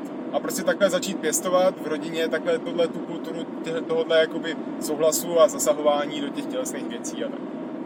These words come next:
T-, ještě jsem chtěl toho Dana Shapiro, ale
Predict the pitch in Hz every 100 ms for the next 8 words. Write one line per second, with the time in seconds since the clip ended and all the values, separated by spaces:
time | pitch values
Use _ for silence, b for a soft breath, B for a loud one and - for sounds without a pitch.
0 | - - - - - - - - - 170
1 | 156 214 185 175 202 165 180 170 156 160
2 | 160 - 175 131 147 156